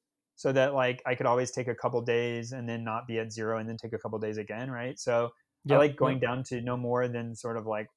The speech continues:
Speaker 1: one week in the, like, not having less than a week left. So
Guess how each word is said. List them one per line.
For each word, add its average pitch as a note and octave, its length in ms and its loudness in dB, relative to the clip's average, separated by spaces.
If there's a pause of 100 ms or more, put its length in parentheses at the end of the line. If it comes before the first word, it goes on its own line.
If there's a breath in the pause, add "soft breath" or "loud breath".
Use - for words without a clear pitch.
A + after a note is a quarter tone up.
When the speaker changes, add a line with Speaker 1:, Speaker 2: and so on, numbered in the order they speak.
(140)
Speaker 1:
one B2 340 -2
week E3 240 -4
in E3+ 120 -6
the, E3 340 -4 (680)
like, B2+ 160 2
not C3 220 2
having B2+ 280 0
less A#2+ 220 -2
than C3+ 140 -4
a B2 40 -4
week C#3+ 240 -2
left. E3 300 -2
So A#2 440 2